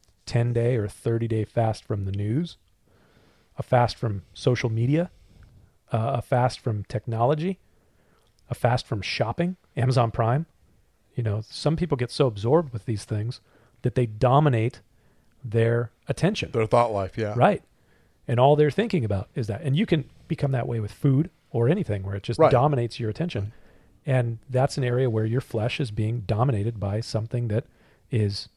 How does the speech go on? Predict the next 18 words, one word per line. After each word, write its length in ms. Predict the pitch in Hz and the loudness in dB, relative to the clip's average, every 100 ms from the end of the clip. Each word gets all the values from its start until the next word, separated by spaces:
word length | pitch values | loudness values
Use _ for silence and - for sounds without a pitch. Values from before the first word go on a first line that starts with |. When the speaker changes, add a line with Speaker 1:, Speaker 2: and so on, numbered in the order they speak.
| _ - | _ 2
Speaker 1:
temporal. 480 | 151 147 110 - _ _ _ _ _ _ _ - | 4 4 -2 -6 _ _ _ _ _ _ _ -2
And 280 | 120 110 107 | 0 0 -2
to 240 | 127 110 | -2 -2
shift 580 | - - 170 170 - - | -2 -2 0 0 -2 -4
and 240 | 104 101 | -4 -6
focus 480 | - 123 170 107 - | -2 0 0 -2 -4
on 160 | 110 107 | -6 -2
things 240 | 120 113 | -2 0
that 100 | 107 | -2
are 60 | 107 | -4
spiritual, 520 | - 104 - 120 151 _ _ _ _ _ | -2 -4 -2 -4 -6 _ _ _ _ _
it 140 | 123 110 | -6 -2
might 200 | 117 113 | 0 2
be 100 | 120 | 2
a 20 | |
good 180 | 131 120 | 2 2
thing 200 | 143 156 | 0 2
to 160 | 123 | 0